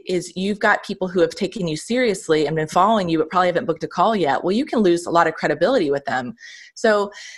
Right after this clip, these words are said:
you need to be mindful of who you are and stand in your power and, and recognize that,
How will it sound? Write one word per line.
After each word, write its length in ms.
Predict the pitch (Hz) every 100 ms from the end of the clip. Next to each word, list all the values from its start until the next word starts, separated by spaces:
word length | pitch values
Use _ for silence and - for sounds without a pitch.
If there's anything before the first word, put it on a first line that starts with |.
| -
you 140 | 220
need 160 | 226 277
to 80 | 277
be 240 | 233 226
mindful 580 | 220 190 208 254 - 175
of 100 | 156
who 140 | -
you 220 | 233 214 190
are 180 | 180
and 180 | 151 175
stand 320 | - 190 247
in 80 | 247
your 140 | 185 170
power 440 | - 190 240 170
and, 180 | 156 160
and 160 | 165 165
recognize 720 | 180 196 175 165 160 170 170
that, 220 | 151